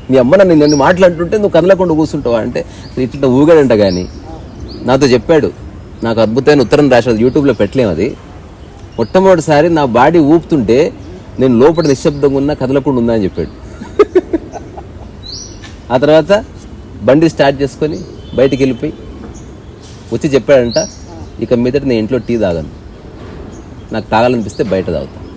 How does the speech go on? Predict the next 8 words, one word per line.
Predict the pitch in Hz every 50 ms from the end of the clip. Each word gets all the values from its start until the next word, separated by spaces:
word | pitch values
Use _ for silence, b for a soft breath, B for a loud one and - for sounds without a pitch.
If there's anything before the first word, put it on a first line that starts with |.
| - - - - - - - - - - - - -
రెండోది, | 113 120 127 131 123 113 101
మీరు | 95 113 113 113
వండి | 113 120 123
పెడితే | 120 - 123 113 - -
తింటా, | - 110 107 92 85 80 - - - - - - - - - - - - - - - - - 104
లేకపోతే | 110 104 120 123
బయట | 107 98 101 98
తింటా. | - 82 82 73 67 - -